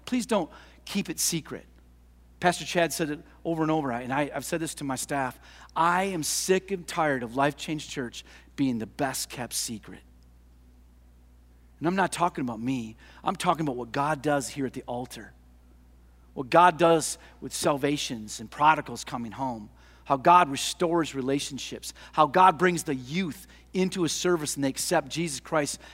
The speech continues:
as their Lord and Savior. How children are being touched right now and the same thing's going on in their service is going on in this service. God does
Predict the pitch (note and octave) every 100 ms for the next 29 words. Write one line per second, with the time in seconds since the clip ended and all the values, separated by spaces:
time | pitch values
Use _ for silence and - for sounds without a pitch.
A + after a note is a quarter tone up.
0 | - C#3+ B2 C#3 D3 D3 A#2+ - C#3 D3
1 | C3 G#2 - - - - E3 - - A#3
2 | G#3+ D#3+ D3+ D3+ - G#3 - - F3+ E3
3 | F#3 D3 C3+ - F3+ D#3+ F3+ - E3+ E3
4 | D#3+ F3+ - D3 B2+ - - - C3+ A#2+
5 | E3 D#3 D3 C#3+ D3 D3+ - A#2+ A#2 -
6 | - D#3+ C#3+